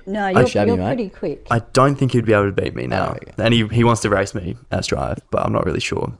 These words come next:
Speaker 3: You know,
Speaker 2: Just do
Speaker 3: injury
Speaker 2: it.
Speaker 3: risk
Speaker 2: Bragging
Speaker 3: and all
Speaker 2: rights,
Speaker 3: that.
Speaker 2: mate. Oh, yeah, obviously make sure you're
Speaker 3: Yeah.
Speaker 2: healthy,
Speaker 1: No, that,
Speaker 2: but
Speaker 1: that's an end of season thing that you
Speaker 2: Yeah.
Speaker 1: might take on.
Speaker 3: Mm, yeah. So, Craig Law, if you're listening, <laughs> you,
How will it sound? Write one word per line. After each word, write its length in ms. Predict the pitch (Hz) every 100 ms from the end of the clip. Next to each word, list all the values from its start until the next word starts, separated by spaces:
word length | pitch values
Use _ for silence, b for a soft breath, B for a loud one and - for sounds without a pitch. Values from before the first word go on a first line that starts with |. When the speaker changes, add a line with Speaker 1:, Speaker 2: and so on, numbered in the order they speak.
| -
Speaker 3:
You 120 | 110
know, 140 | 107
Speaker 2:
Just 140 | 113 117
do 40 |
Speaker 3:
injury 280 | 110 107 110
Speaker 2:
it. 80 | 107
Speaker 3:
risk 180 | 110 92
Speaker 2:
Bragging 180 | 90
Speaker 3:
and 80 | 90
all 60 | 104
Speaker 2:
rights, 260 | 110 104 -
Speaker 3:
that. 40 |
Speaker 2:
mate. 60 | 104
Oh, 60 |
yeah, 160 | 92 -
obviously 320 | 92 107 98
make 160 | 98 101
sure 120 | 82
you're 140 | 80 -
Speaker 3:
Yeah. 100 | 110 -
Speaker 2:
healthy, 240 | - -
Speaker 1:
No, 60 | 196 220
that, 60 |
Speaker 2:
but 80 | 147
Speaker 1:
that's 220 | 233 208
an 120 | 185 160
end 180 | 160
of 60 | 143
season 440 | - 156 143 143
thing 220 | 139 156 143
that 160 | 143 151
you 80 |
Speaker 2:
Yeah. 60 | 147
Speaker 1:
might 120 | 147 - _ -
take 320 | - 147 -
on. 160 | 156 143 _
Speaker 3:
Mm, 300 | 107 95 90 - -
yeah. 180 | - - - _ _ B B B B -
So, 320 | - 101 117 - - -
Craig 200 | 117 117
Law, 180 | 117 120
if 80 |
you're 100 | 117
listening, 400 | 104 101 107 104 - - B
<laughs> 280 | B - _
you, 300 | 320 117 -